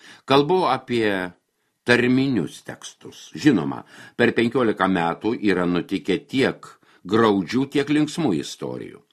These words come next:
Apie graudžius dalykus nebekalbėsiu, o vieną nuotaikingą istoriją pasidalinsiu.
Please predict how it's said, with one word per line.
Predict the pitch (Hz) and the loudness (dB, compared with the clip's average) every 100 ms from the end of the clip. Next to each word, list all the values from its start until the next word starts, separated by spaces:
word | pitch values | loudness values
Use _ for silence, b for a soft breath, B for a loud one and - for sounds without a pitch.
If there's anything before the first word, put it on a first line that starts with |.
| B B B B B | B B B B B
Apie | - 123 131 127 113 104 101 | 0 0 2 2 2 -2 -4
graudžius | 107 110 135 139 170 185 131 | -6 -2 0 0 0 -2 0
dalykus | 113 101 117 104 - | 0 0 -2 -4 -2
nebekalbėsiu, | 90 73 76 85 82 147 170 165 - 147 139 95 - | -2 -2 -6 -6 -4 -4 -6 -8 -4 -2 -2 -4 -12
o | - 104 104 90 76 65 b b b b b | -4 0 2 2 -2 -4 b b b b b
vieną | - 104 175 139 95 | -8 -2 2 2 2
nuotaikingą | 95 104 104 107 104 143 113 101 | 2 2 2 0 2 -2 2 0
istoriją | 92 - 147 151 131 117 110 _ - | 0 -4 -2 -2 -4 -6 -10 _ -8
pasidalinsiu. | 101 101 92 80 58 - 50 | -6 -2 -2 -2 -6 -12 -20